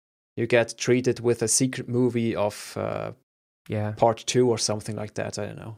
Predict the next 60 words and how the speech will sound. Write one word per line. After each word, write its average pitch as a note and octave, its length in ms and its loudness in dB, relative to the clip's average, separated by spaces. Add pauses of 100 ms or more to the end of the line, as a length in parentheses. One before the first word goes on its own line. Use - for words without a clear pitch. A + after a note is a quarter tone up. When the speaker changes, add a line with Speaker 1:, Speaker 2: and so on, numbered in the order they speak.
Speaker 2:
That'd A2 160 -2
be A2+ 120 -2
so A2+ 180 -6
cool. A2 400 -6 (380)
Speaker 1:
Yeah. G2 280 -6 (420)
And A#2 80 -10
then C3 220 4
people B2+ 520 4
need A#2+ 200 -2
to G#2+ 440 -4 (260)
get A#2 240 -2
this, A#2 280 0
need G#2+ 120 -10
to - 80 -10
buy A2 220 2
it. A2+ 140 0
Of - 100 -12
course, B2+ 340 2
most B2+ 300 2
of B2 80 -4
the - 80 -12
people A#2 260 -6
will A2+ 120 -2
just, - 320 6 (180)
Speaker 2:
<laughs> - 180 -20
Speaker 1:
will A#2+ 100 2
just, B2+ 300 2
uh, A2+ 220 4
Speaker 2:
Put B2+ 120 6
it A#2+ 100 4
online. A2+ 320 4
Speaker 1:
watch B2+ 140 8
it A#2+ 120 4
on G3+ 120 12
Speaker 2:
<laughs> C#3+ 60 6
Speaker 1:
YouTube, C#3+ 360 4
put C3+ 100 0
it C3+ 100 4
online, C3+ 400 6
watch B2+ 180 4
it A#2 100 -4
on A2+ 80 -4
YouTube, C#3 420 0
of E3+ 60 -4
course. B2 280 2
Yeah. A2+ 340 2
Speaker 2:
Yeah. A#2 400 0 (360)
Speaker 1:
As G#2+ 160 -6
always. G#2+ 480 -2 (600)
But - 100 -6
something A3 260 2
like F#3 160 2
that F3+ 180 2
could - 160 -10
also C3 300 0
work. F#2+ 240 -2
Ki-, - 180 -6
kind D3+ 200 2
of D#3 120 -4
a C#3 140 4